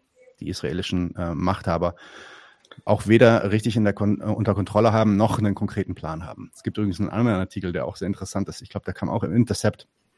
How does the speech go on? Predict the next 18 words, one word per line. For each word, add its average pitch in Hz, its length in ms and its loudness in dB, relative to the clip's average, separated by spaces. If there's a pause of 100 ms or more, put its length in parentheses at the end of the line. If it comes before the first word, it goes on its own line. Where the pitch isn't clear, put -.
(400)
Nee, 143 160 10
der 143 80 12
kam 131 160 6
in 127 60 8
der 110 80 4
Financial 110 360 0
Times, - 280 -8
sorry. 87 220 0 (500)
Ähm, 101 260 4 (400)
darüber, 98 320 2
dass 95 140 -6
die 98 120 -4
Amerikaner 98 380 -2
sich 92 180 -8
vor 98 140 -4
einigen 87 260 -6
Tagen, 107 420 2 (420)
äh, 90 300 -10